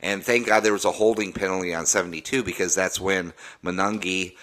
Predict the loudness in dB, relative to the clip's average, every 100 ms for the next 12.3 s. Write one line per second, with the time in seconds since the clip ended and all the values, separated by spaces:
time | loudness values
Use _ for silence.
0 | -14 0 2 2 0 0 -2 -2 -2 -2
1 | 0 0 -2 -2 -2 0 0 0 -4 -4
2 | -4 -4 -4 -4 -4 -6 -8 -8 -6 -2
3 | 0 0 -2 -6 -6 -8 -2 0 0 -2
4 | -12 -12 -14 -16 -20 _ -20 _ -4 -4
5 | -4 -10 -20 _ _ _ _ _ _ _
6 | _ -8 -4 -2 2 4 6 4 -2 -4
7 | 0 0 0 -2 -2 -6 -8 -14 -10 -4
8 | -4 -4 -4 2 4 4 4 2 0 2
9 | 6 6 4 -2 -6 -12 _ _ _ _
10 | _ _ _ -20 -20 _ _ _ _ _
11 | _ 2 6 6 4 4 4 4 4 6
12 | 6 4